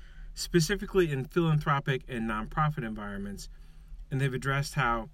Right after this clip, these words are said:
if you're going to be most effective in accomplishing or advancing your philanthropic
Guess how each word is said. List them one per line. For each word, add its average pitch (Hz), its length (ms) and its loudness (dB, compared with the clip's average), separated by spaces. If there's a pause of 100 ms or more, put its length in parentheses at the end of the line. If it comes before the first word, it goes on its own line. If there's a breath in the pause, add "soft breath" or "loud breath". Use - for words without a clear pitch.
(360 soft breath)
if 147 160 2
you're 147 80 4
going 160 220 6
to 156 80 6
be 139 120 2
most 156 360 4
effective 147 580 -2
in 113 140 -4
accomplishing 151 680 2
or 117 140 -6
advancing 131 640 -4 (380 soft breath)
your 113 180 0
philanthropic 135 800 0